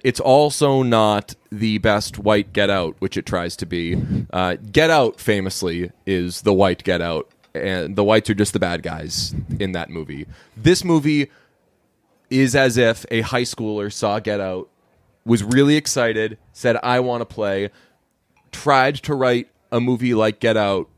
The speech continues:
and didn't understand that Get Out works and is brilliant because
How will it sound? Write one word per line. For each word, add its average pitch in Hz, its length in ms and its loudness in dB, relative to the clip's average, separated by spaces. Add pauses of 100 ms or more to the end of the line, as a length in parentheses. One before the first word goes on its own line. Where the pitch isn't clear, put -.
(320)
and 117 320 -2
didn't 143 320 2
understand 113 840 -2
that 98 360 -4 (580)
Get 131 180 2
Out 135 260 4 (120)
works 117 560 -4
and 117 120 -2
is 107 140 -4
brilliant 113 480 0 (220)
because 110 340 -2